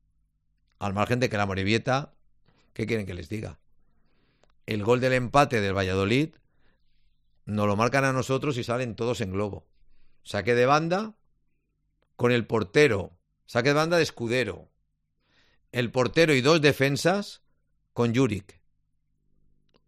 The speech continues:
Ninguno salta bien, el portero se queda pasmao en el primer palo de un saque de banda. Y le marcan el, el empate a uno. Luego ya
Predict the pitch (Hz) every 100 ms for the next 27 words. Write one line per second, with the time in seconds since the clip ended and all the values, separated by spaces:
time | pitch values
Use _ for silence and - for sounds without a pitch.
0 | - 131 131 175 185 165 147 127 127 175
1 | 180 151 131 123 170 175 139 120 156 143
2 | 117 107 139 202 240 247 _ _ _ _
3 | _ _ - 151 156 139 139 139 175 196
4 | - 165 196 180 175 - 156 170 131 120
5 | 113 113 - _ _ _ _ _ _ _
6 | _ _ _ _ _ _ _ _ - 110
7 | 113 120 135 110 90 - 95 98 87 98
8 | 95 85 82 _ _ _ _ _ _ _
9 | _ _ _ _ _ _ _ _ 92 92
10 | 92 95 95